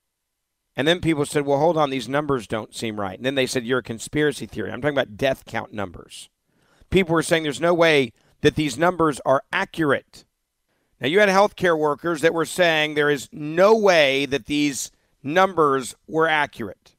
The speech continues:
The media still refused to report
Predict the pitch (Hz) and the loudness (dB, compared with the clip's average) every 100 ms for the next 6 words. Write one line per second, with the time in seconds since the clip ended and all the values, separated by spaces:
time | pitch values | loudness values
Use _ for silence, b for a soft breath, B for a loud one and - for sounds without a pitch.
0 | _ _ _ _ _ _ _ _ _ _ | _ _ _ _ _ _ _ _ _ _
1 | 120 135 180 156 135 - - 165 165 160 | -6 0 0 0 -2 -2 -4 2 2 2
2 | 151 - 147 131 127 - 127 123 113 - | -4 -4 -6 -4 -6 -8 -10 -10 -10 -4
3 | 147 | -4